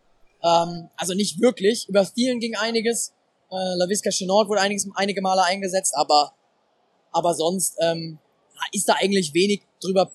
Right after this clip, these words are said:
gelaufen. Und das war so ein bisschen der Turnaround. Und da war ich auch ein bisschen ruhiger, muss ich sagen, das erste Mal im Game.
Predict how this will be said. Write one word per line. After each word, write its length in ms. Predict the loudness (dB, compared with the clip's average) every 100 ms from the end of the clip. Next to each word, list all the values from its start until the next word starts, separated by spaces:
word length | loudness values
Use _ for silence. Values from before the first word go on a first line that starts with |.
| -4
gelaufen. 640 | 2 4 6 4 0 -6 -6 -10 -14 -4
Und 380 | 2 4 2 0
das 140 | -2
war 80 | 0
so 80 | 0
ein 40 |
bisschen 140 | 0 0
der 100 | 0
Turnaround. 360 | 0 2 0
Und 120 | 2
da 120 | 2 2
war 80 |
ich 80 | 0
auch 60 | 0
ein 60 |
bisschen 220 | -2 -2 0
ruhiger, 300 | 2 4 2
muss 140 | 0
ich 100 | -4
sagen, 180 | -4 -6
das 100 | -6
erste 300 | -4 -4 -6
Mal 200 | -8 -8
im 100 | -8
Game. 200 | -10